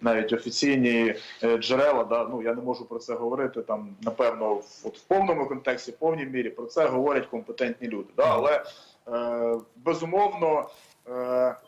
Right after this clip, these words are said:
є військова наука, яка говорить про те, що співвідношення сил у наступі, е, там, в лісистій місцевості або в міській забудові має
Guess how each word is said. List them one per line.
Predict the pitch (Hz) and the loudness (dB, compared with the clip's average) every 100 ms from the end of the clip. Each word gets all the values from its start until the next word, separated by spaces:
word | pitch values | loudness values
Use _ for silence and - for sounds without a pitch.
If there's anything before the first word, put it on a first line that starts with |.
| 120 | -4
є | 170 180 | -2 -2
військова | 156 - 175 160 151 | -4 -4 -2 0 0
наука, | 190 170 135 | -2 0 2
яка | 131 131 139 | 2 2 0
говорить | 135 147 143 131 | 0 0 0 -2
про | - 127 | -4 -2
те, | 180 180 | 2 2
що | 175 151 127 - - | 2 0 0 -6 -20
співвідношення | - 147 139 147 160 151 143 139 135 131 - | -14 -6 -4 2 2 2 0 2 2 0 -4
сил | - 156 135 | 0 0 2
у | |
наступі, | 151 190 190 - 147 139 - _ _ _ - | 2 0 -2 -10 -6 -6 -6 _ _ _ -8
е, | 113 110 107 | -4 -2 -4
там, | 110 98 | -6 -4
в | |
лісистій | 127 127 196 185 156 | -2 0 -2 0 -2
місцевості | 147 - 151 139 - 123 | -2 0 2 2 0 -2
або | 131 | 0
в | 127 | -2
міській | 131 - 165 | -4 -4 -2
забудові | 147 127 135 143 143 131 117 - - _ | 0 -2 0 2 2 2 0 -4 -20 _
має | 131 147 143 | -2 2 2